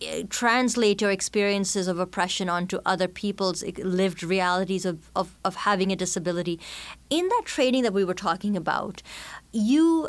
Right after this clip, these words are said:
hear from a lot of people about their firsthand accounts and their frustrations with how they get treated by their superiors. There's one person who says,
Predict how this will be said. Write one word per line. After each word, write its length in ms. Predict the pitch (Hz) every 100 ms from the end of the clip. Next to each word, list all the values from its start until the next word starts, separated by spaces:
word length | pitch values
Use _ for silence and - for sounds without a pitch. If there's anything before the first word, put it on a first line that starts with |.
| -
hear 480 | - - 277 302 311
from 240 | 294 247
a 60 | 226
lot 200 | 214 208
of 120 | 208
people 340 | 220 190 196
about 360 | 190 185 185 170
their 220 | 196 208
firsthand 640 | 208 202 190 - 190 180
accounts 720 | 180 180 180 180 180 180 - -
and 240 | 190 185
their 280 | 196 233 247
frustrations 880 | 240 196 190 - 170 165 180 170 165
with 100 | 180
how 160 | 196
they 140 | 180 180
get 120 | 175
treated 280 | 185 160 160
by 100 | 165
their 140 | 180
superiors. 520 | 180 175 175 165 180
There's 140 | 180 170
one 300 | 196 233 226
person 380 | 202 190 196
who 120 | 180 185
says, 400 | 196 165 170